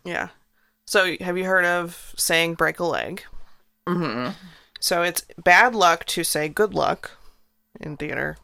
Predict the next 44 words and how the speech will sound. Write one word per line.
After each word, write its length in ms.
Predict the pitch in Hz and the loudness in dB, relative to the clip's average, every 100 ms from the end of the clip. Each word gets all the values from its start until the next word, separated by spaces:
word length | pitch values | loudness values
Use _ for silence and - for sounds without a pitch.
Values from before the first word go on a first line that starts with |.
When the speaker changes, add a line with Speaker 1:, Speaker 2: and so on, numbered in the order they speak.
| _ - | _ -12
Speaker 1:
You 160 | - 160 | -8 -8
have 120 | 151 | -4
to 80 | 196 | 0
Speaker 2:
Yes. 120 | 175 | 0
Speaker 1:
say 360 | 170 165 165 - _ - | 2 0 -2 -6 _ -2
"break 200 | 151 208 | -2 0
a 60 | |
leg." 340 | 190 - 180 - | -2 -2 -4 -8
Speaker 2:
Say 240 | - 156 143 | -6 -2 -2
the 180 | 180 | 0
opposite. 680 | 147 120 147 - 120 156 - - 147 - | 0 0 -4 -2 0 0 -4 -20 -8 2
Speaker 1:
Um, 540 | 170 165 165 165 160 - _ _ _ - | 4 6 4 2 -4 -10 _ _ _ -4
possible 400 | - 226 254 247 | 2 2 2 0
origins 560 | - 170 185 190 202 190 | 2 0 0 -2 -2 -2
of 160 | 185 | -2
this 640 | 170 165 185 - - - - _ - | 0 0 0 -2 -4 -6 -8 _ -2
are, 680 | 160 156 160 151 151 - - | 2 4 2 2 0 -2 -4
um, 240 | 123 - | -6 -4
in 160 | - 165 - | -6 -6 -2
ancient 520 | 175 196 226 - - | -2 -2 -6 -6 -10
Greece, 760 | 160 156 190 233 - - - - _ | -6 -4 -6 -8 -10 -8 -8 -8 _
um, 380 | 165 160 156 156 - _ - | -2 0 -2 -8 -14 _ 4
they, 200 | 165 - | 4 4
instead 280 | 170 - 180 | -4 -2 -2
of 140 | - | -2
clapping, 680 | - 165 151 160 175 175 170 | -2 2 2 2 0 0 -2
they 140 | 160 | -2
stomped 400 | - - 147 - | -2 0 0 0
their 140 | 165 147 | -2 -2
feet. 360 | - 151 - - - | -4 -6 -6 -12 -10
So 140 | - | -4
if 120 | 165 - | -4 -2
you 100 | 160 | -2
were, 120 | 156 | 0
like, 220 | 151 - | -2 -4
so 400 | - - 165 165 | -6 -2 0 0
good 400 | 156 160 160 160 | 0 0 0 0
that 120 | 160 - | -2 -2
everyone 320 | 160 160 156 | -2 -2 -4
was 120 | 156 | -4
stomping 360 | - 156 147 165 | -2 -2 -2 -4
really 180 | 160 151 | -2 -2
hard, 420 | 156 151 170 160 | 0 2 0 0
that 240 | 156 - | -6 -8